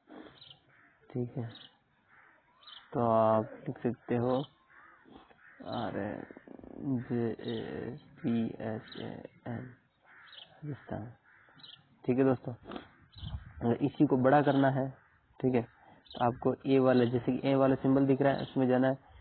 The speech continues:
और थोड़ा सा आगे scroll करना है और size का option आ रहा है, तो उसमें चाहे अपने हिसाब से, मन के हिसाब से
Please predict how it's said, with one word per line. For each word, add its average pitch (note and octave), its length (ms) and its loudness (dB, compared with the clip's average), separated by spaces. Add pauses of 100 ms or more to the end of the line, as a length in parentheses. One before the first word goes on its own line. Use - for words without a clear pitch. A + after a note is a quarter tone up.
(260)
और B2+ 200 -4
थोड़ा B2 180 4
सा - 140 -4
आगे B2 220 2
scroll C3 380 0
करना B2+ 280 0
है C3 120 -2 (340)
और B2 80 -6
size B2 360 2
का B2 60 2
option A2+ 280 -4
आ G2 100 -4
रहा D3 100 -6
है, - 100 -16 (580)
तो - 100 -8
उसमें C3 320 -2 (2250)
चाहे B2 160 0
अपने B2+ 220 -2
हिसाब B2 260 -4
से, B2 80 -4
मन B2+ 200 0
के B2+ 60 0
हिसाब A#2+ 260 -2
से C#3+ 180 -4